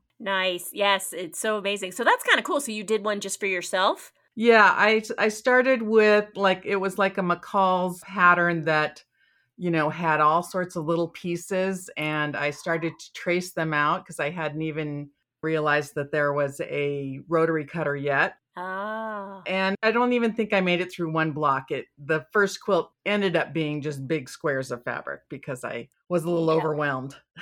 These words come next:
Speaker 1: Yeah, no, but that's a great place to start. And there are probably so many quilters out there where that's where you start. You know, it's just putting those pieces together and getting that first piecing done.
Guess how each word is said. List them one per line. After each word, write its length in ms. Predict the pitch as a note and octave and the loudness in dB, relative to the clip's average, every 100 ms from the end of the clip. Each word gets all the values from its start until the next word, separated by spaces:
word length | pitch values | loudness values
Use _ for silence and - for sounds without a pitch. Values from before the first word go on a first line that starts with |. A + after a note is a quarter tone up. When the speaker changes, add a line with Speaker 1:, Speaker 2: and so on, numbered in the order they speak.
| - - - | -16 -16 -6
Speaker 1:
Yeah, 360 | G3+ A3+ B3 G#3 | 2 6 6 6
no, 160 | E4 | 4
but 140 | F4 - | 4 4
that's 160 | E4+ | 2
a 40 | E4+ | 4
great 200 | A#3+ A#3+ | 0 2
place 180 | C#4 C#4+ | 2 0
to 100 | A#3+ | -4
start. 320 | - D4 F#3+ | 2 2 2
And 180 | F#3 F3 | -4 0
there 120 | F#3+ | 2
are 60 | F#3+ | 4
probably 280 | G#3+ G#3+ | 4 4
so 280 | G3 - G#3 | 0 -2 0
many 200 | G#3 G#3 | 0 -4
quilters 360 | G3+ G3 G#3 F#3 | -4 -8 -6 -4
out 160 | F#3+ F#3+ | -2 0
there 160 | E3 | -2
where 340 | D#3+ E3 D#3+ E3 | 0 -2 0 -2
that's 340 | E3 D#3+ - | 0 0 0
where 80 | F#3 | -6
you 160 | G3+ A3+ | -4 -6
start. 320 | - G4+ F#3 | -2 0 0
You 120 | F#3 | 0
know, 100 | F3+ | -2
it's 140 | F#3 - | -2 -4
just 180 | F#3 | -10
putting 220 | - F#3 G3 | -6 -6 -2
those 180 | G3 | -4
pieces 340 | G3 G#3 - G#3 | -4 -10 -10 -10
together 440 | G#3 G#3+ G#3 E3 | -6 -2 0 0
and 140 | D#3 F3 | -2 -6
getting 160 | F3 | -6
that 180 | F3 E3+ | -6 -6
first 220 | F#3+ F3+ | -8 -10
piecing 400 | - G3+ - D#3+ | -12 -12 -8 -8
done. 360 | D#3+ D3 D3+ | -8 -8 -8